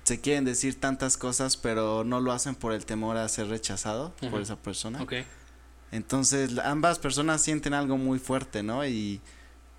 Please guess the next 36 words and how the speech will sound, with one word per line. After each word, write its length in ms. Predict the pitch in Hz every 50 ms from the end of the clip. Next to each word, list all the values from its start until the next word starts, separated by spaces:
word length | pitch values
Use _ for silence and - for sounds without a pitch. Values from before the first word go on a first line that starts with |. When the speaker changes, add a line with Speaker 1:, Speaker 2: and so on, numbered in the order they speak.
| -
Speaker 1:
puede 160 | - 147 151 147
ser 180 | 156 156 143
amor 340 | 147 143 139 135 135 143 147
y 100 | 139 127
decir, 300 | 107 110 104 - 127 120
"¿Sabes 300 | 113 139 131 127 120 -
qué? 300 | - 127 127 123 127 131 -
Pues 140 | - 104 -
quiero 680 | - 120 117 113 113 110 104 101 98 95 95 95 101 - - -
todo 240 | - 117 117 113 110
contigo", 440 | - 107 101 98 - 117 107 104 101
¿no? 180 | 104 120 196 - - - - - - - - - - - - - - -
Y 80 | 110
las 180 | 110 120 120 120
dos 140 | 131 139 135
lo 80 | 139 135
sienten, 360 | 135 147 139 139 151 143 135
pero 200 | - 120 110 107
ninguna 320 | 110 110 113 120 127 127
de 120 | 120 117 104
las 180 | 101 98 95
dos 400 | 104 110 110 - - - - -
la 120 | 113 107 107
dice 380 | 127 139 139 - 123 110 117 - - -
Speaker 2:
Ya. 180 | - 127 123 117 - - -
Speaker 1:
por 160 | - 107 101
el 140 | 104 101 -
temor 320 | - 113 107 107 110 113 117
a 80 | 113 110
que 220 | - - 104 98
le 120 | 98 98 98
vaya 160 | 98 104 107
a 20 |
decir 260 | 104 104 - - 113 -
que 160 | - 113 110
no. 220 | 110 110 117 123